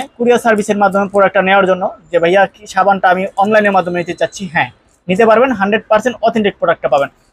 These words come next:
দেখেন আমাদের সোপটা, এই সোপটার মাঝখানে একটা চিহ্ন থাকবে একদম, যেটা হচ্ছে অথেন্টিক, একদম এখানে ডাব্লু দিয়ে একটা চিহ্ন থাকবে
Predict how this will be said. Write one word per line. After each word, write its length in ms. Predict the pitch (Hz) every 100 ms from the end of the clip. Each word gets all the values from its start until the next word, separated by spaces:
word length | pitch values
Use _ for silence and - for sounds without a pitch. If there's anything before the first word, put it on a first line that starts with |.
| _
দেখেন 220 | 180 220
আমাদের 280 | 214 220 214
সোপটা, 360 | - 208 - 196 - _ _ _ _
এই 60 | 185
সোপটার 360 | - 208 247 247
মাঝখানে 460 | 220 208 - 247 240 262 - _ _ _
একটা 180 | 180 180
চিহ্ন 260 | 208 240 233
থাকবে 400 | 226 208 202 247 - _ _
একদম, 340 | - 175 208 196
যেটা 200 | 190 214
হচ্ছে 200 | 202 233 -
অথেন্টিক, 440 | 240 254 226 277 - _ _ _
একদম 360 | 175 180 240 262
এখানে 320 | - 196 220 220
ডাব্লু 340 | 190 190 214
দিয়ে 200 | 196 254
একটা 200 | 240 226
চিহ্ন 240 | 226 240
থাকবে 300 | 240 233 226